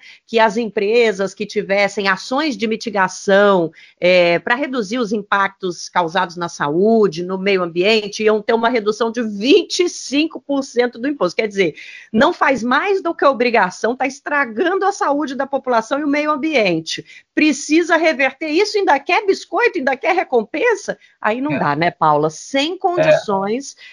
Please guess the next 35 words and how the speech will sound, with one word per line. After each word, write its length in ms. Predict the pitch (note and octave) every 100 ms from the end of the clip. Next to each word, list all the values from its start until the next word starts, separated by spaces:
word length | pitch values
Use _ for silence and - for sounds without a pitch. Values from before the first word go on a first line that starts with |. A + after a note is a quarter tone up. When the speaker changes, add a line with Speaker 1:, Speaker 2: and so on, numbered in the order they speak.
| -
Speaker 1:
da 100 | -
gente 240 | C#4+ B3 -
ficar 340 | C#4 C#4 D4
dando, 460 | A#3 A#3 B3+ C#4+ D#4+ -
é, 140 | - A#3
mamão 560 | A3+ B3+ A#3 B3 F4
com 220 | E4 F#4 A#4+
mel 360 | C#4+ E4 C#4+
pra 160 | - G4
<laughs> 40 |
indústria 600 | D#4+ C4 C4+ F4 - E3
Speaker 2:
É. 60 | E3
Speaker 1:
alimentícia 720 | D4 C#4+ D4+ - A#3 C4 B3+ C#4+
do 120 | D#4
nosso 360 | D4+ F4+ - -
país, 520 | B4+ A4+ F#3 F#3 E3
né? 300 | D#3+ E3+ F#3+ _ _ _ _ _ _ _ _ _ _
Speaker 2:
É, 300 | - F#3 F#3
e 100 | F3+
outro 360 | G3 A3+ A3+ A#3
ganho 500 | F3 F#3 G#3+ A#3+ G3+
também, 480 | - F3 E3 G3+ G#3
né, 180 | F#3 F3+
foi 280 | - F3+
que 100 | E3+
no 160 | F#3 G3
Senado 720 | G3+ G3 E3+ E3+ G3+ G3+ D#3+
esse, 260 | E3+ E3+ F3+
esse 360 | - F3+ F3+
artigo, 440 | F3 - - F#3+ E3+
ele 120 | D#3+
era 160 | E3 D#3
super 320 | - F#3 F#3
problemático 840 | F3 D#3+ D#3 C#3+ E3+ F#3+ - -
por, 220 | D3+ D#3